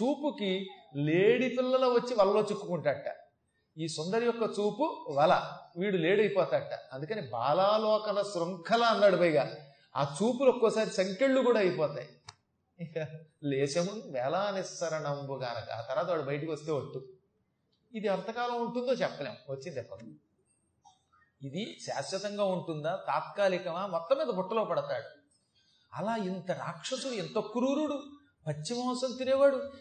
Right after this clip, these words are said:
ఈ దరిద్రపు గడ్డ ఇలా పెంచుకు తిరిగేటటువంటి వాడు వీడు, నెత్తి మీద గుండు చేయించుకున్నటువంటి వాడు,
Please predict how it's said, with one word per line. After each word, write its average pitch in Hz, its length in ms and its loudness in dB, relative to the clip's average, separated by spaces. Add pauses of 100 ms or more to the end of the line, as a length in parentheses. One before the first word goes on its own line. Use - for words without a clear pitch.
(220)
ఈ 180 60 0
దరిద్రపు 180 540 4
గడ్డ 240 240 4
ఇలా 240 160 6
పెంచుకు 208 380 2
తిరిగేటటువంటి 247 760 0
వాడు 254 200 6
వీడు, 262 360 0
నెత్తి 175 260 -4
మీద 170 180 2
గుండు 160 300 0
చేయించుకున్నటువంటి 240 1040 0
వాడు, 269 400 -2